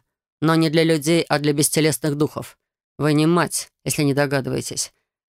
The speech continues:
Она не хочет идти за вами не из-за меня, а из-за себя.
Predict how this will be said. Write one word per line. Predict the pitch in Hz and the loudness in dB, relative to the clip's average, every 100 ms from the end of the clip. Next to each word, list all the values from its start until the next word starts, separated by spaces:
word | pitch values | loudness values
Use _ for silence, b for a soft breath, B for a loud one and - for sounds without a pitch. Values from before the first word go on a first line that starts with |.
| _ | _
Она | 147 156 | 0 2
не | 165 | 0
хочет | - 190 - - | 0 -2 -2 -6
идти | - | -4
за | 131 143 | -2 0
вами | 147 147 | 0 0
не | 147 151 | 0 0
из-за | 135 151 | 0 0
меня, | 147 135 143 110 _ _ _ _ _ _ - | 0 0 -2 -6 _ _ _ _ _ _ 0
а | 151 - | 0 0
из-за | 160 147 139 | 0 0 0
себя. | 143 - 131 147 117 | 0 0 0 0 -2